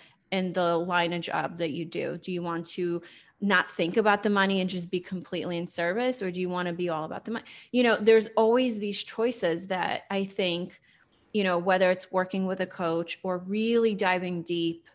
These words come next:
and going into the deep layers into yourself.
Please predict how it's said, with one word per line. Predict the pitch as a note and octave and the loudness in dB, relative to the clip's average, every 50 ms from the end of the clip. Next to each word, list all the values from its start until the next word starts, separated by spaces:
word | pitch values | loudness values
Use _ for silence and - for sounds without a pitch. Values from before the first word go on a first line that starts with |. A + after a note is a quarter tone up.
| _ _ _ - | _ _ _ -8
and | F3 E3+ F3 E3+ E3+ - - - G3 | -6 -4 -4 -4 -6 -8 -10 -12 -8
going | F#3 G#3 F#3 F#3+ G3 G3 F#3+ | -2 0 0 2 2 0 0
into | F#3+ F#3+ F#3+ - | -2 -4 -4 -6
the | F3+ F#3 F3 | -6 -8 -6
deep | D#3+ E3 E3 E3 - | -4 -4 -6 -6 -4
layers | E3 D3+ D#3 D#3+ D#3+ D#3+ E3+ - - | -4 -4 -2 -2 -4 -4 -6 -8 -8
into | - F3 F3 F3 - G3 F#3 | -8 -8 -8 -8 -8 -8 -8
yourself. | F3 E3+ E3+ - - D#3 C#3+ D3 D3 D3 - | -6 -6 -8 -6 -4 -2 -2 -2 -2 -4 -8